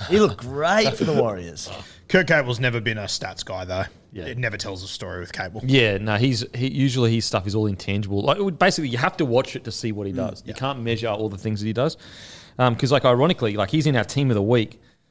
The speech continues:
Speaker 3: but you compare his stats to Jackson Ford's. Jackson Ford's is substantially better, hundred and twenty-nine meters compared to forty-nine for Catewell. Um, you know, twenty-eight tackles, only one miss for Ford, thirty-five tackles, only two miss for Catewell. But Catewell's impact, you could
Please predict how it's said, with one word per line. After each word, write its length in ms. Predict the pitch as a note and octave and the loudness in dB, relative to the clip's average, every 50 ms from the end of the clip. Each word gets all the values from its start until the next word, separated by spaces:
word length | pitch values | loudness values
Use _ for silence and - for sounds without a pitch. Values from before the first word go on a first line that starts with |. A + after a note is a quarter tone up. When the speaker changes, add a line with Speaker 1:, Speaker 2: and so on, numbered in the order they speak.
| _ _ _ | _ _ _
Speaker 3:
but 100 | B2+ B2+ | -6 -4
you 100 | C3 G#2+ | -4 -2
compare 340 | - B2 A2+ - C#3+ D3+ C3 | -2 -2 2 4 4 4 4
his 180 | A#2+ C3 B2 - | 2 0 -2 0
stats 280 | - B2+ A2+ - - - | 0 0 0 0 -2 -6
to 60 | G#2 | 0
Jackson 320 | G2 A2 G2+ - - G#2 | 2 2 2 2 -2 -6
Ford's. 360 | F#2 - B2+ C#3 A#2+ G#2+ F#2+ | -4 -2 0 0 2 0 0
Jackson 240 | - - B2 - A#2+ | -2 -2 -2 -2 -4
Ford's 240 | G#2 - G#2+ G#2 F#2+ | -4 -2 -2 -2 -2
is 120 | F#2+ F#2+ | -4 -4
substantially 720 | - A2+ G#2 - - - - C#3 C#3 D#3 D#3+ - - B2+ A2 | -6 -4 -4 -4 -4 -4 -2 -2 0 0 -2 0 -2 -2 0
better, 240 | F2 F2 E2 - - G#2+ - | 0 -2 -4 -6 -10 -10 -6
hundred 220 | - A2 A2 A2 | -4 -4 -2 -2
and 80 | G#2+ G#2 | -2 -2
twenty-nine 420 | - A#2 G#2+ G#2 G2+ G2+ G2 G#2+ | -2 -2 0 0 0 0 0 0
meters 300 | A#2+ C3 C3+ B2 B2 - | 2 2 2 2 2 0
compared 300 | - G#2+ G2 G2+ G2+ G2 | -2 -4 -4 -4 -4 -4
to 60 | - F#2 | -6 -12
forty-nine 840 | - - _ _ G#2 G#2 G#2 - G#2+ G2+ G2 F#2+ G2 G2 G2 G2 - - - - - - - _ | -12 -16 _ _ -10 -10 -8 -6 -6 -4 -4 -2 -2 -4 -4 -6 -10 -18 -20 -20 -20 -20 -20 _
for 220 | _ _ - G#2+ - | _ _ -10 -8 -4
Catewell. 560 | - A#2+ A#2+ - - B2 A#2 A#2+ B2 B2+ - - - - - | 0 0 0 0 2 2 4 4 2 0 -4 -10 -18 -14 -8
Um, 460 | G#2 G#2 G2+ G2 G2 G2 G2 G#2 - - _ _ _ _ _ _ _ _ _ | -4 -2 -2 0 0 -2 -2 -4 -6 -10 _ _ _ _ _ _ _ _ _
you 100 | A2+ G#2 | -6 -6
know, 60 | G#2 A2 - | -6 -6 -8
twenty-eight 440 | - - C3 B2+ B2 A2+ A2+ A#2 | -4 -2 0 2 4 2 2 2
tackles, 280 | - - A#2 - - A2+ | 0 -2 -2 -2 -2 -2
only 160 | G#2+ G#2+ G#2+ | -2 -2 0
one 220 | G2+ G#2+ A2+ A2+ A2+ | 0 0 0 0 0
miss 100 | G#2+ - | -2 -2
for 140 | - A2 | -4 -8
Ford, 420 | G2 - - G#2+ G#2 G#2 G2+ G2 - | -8 -4 -2 0 0 0 -2 -2 -2
thirty-five 420 | - A2+ A2 G#2+ - G#2+ G2+ F#2+ | -2 -2 -2 0 0 0 0 0
tackles, 220 | - G#2+ G#2 - G2 | 0 -4 -4 -4 -4
only 140 | G2 G2 | -4 -4
two 160 | F#2+ - - A2 | -4 -2 -2 -2
miss 120 | G#2 F#2+ | -2 -2
for 60 | - - | -6 -6
Catewell. 460 | - - A2+ B2+ - A#2 F#2+ F2 - | -4 -2 -2 0 0 -2 -2 -2 0
But 320 | - C3 A2+ G#2+ - - - - - - - - _ _ _ | 0 2 2 0 -2 -6 -14 -18 -18 -18 -18 -20 _ _ _
Catewell's 360 | - - - - C3 A2 G2 | -12 -10 -8 -8 -8 -6 -4
impact, 380 | G#2 A2+ A2+ - A2 F#2+ - - | -4 -4 -6 -6 -10 -10 -12 -14
you 60 | G2+ | -16
could 120 | F#2 - | -16 -16